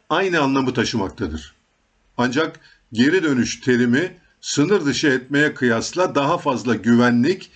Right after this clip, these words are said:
ve yasal uygunlukla ilişkilendirilmektedir. Afganistan'dan bir İslamcı tarafından Mannheim'da işlenen şiddet olayının ardından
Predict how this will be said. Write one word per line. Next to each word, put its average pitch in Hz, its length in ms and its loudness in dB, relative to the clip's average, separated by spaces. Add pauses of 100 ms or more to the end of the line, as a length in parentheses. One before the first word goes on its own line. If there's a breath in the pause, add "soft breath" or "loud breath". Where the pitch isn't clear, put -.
(260 soft breath)
ve 180 100 4
yasal 160 360 2
uygunlukla 135 920 0
ilişkilendirilmektedir. 113 1400 0 (1700 soft breath)
Afganistan'dan 185 920 0
bir 170 100 -2
İslamcı 165 460 0
tarafından 127 600 2
Mannheim'da 135 520 0
işlenen 120 440 2
şiddet 135 420 0
olayının 135 400 2
ardından 110 640 -2